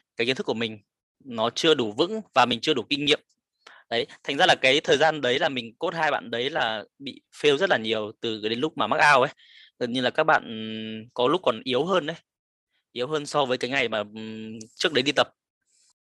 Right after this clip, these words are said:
Ví dụ như, ừm, bình thường có thể là squat mức đấy khỏe hơn chẳng hạn, nhưng mà đến hôm mắc out thì tự nhiên lại yếu hơn bình thường.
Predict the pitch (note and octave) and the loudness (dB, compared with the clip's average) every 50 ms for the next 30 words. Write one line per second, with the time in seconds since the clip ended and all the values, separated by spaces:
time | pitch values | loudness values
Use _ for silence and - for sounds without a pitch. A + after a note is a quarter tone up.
0 | _ _ - C#3 C3+ D#3 E3 A3+ G#3 G3 F3+ F#3 F#3 F#3 F#3 F#3 F#3 F3+ F3 F3 | _ _ -6 0 0 2 2 2 0 2 4 6 6 8 8 6 4 0 -2 -4
1 | F3 F3+ F#3 F#3 F#3 F#3 - - - E3 D3+ D3 C3+ - D#3 D#3 D3 D3 C#3 C3+ | -6 -6 -8 -8 -10 -10 -14 -14 -8 -6 -6 -6 -4 2 4 4 4 4 2 0
2 | - - G3 E3 C3 B2 B2 B2+ B2 B2 B2 B2 B2+ C3 - - - - - - | 0 2 2 -2 -2 0 2 2 2 4 2 2 0 -2 -6 -14 -20 -20 -20 -20
3 | _ _ _ _ _ - _ - - - - G3+ G#3 G#3 A3 F#3 D#3 E3+ - - | _ _ _ _ _ -18 _ -14 -6 0 2 2 2 2 2 2 2 2 4 4
4 | F#3+ C#3 A#2 D3 E3 E3+ C#3+ A2 C3+ C#3+ - - D#3 E3 E3 D#3 C3 C3 C#3 D#3+ | 4 4 6 4 2 2 2 -2 -4 -4 -4 -4 -6 -4 -4 -2 -2 -2 -4 -6
5 | F#3 F3 G3+ G3 G3 F#3 F3 E3+ - C3+ B2 - C#3 C#3 D3+ D#3 D3+ D3 - C3+ | -4 -2 0 0 2 0 0 -2 -4 -8 -6 -6 -8 -6 -6 -6 -6 -4 -2 0
6 | C3+ D3+ F3+ F#3 E3 D3 B2+ - C3+ C3 B2+ | 0 0 0 0 -4 -6 -6 -6 -6 -6 -6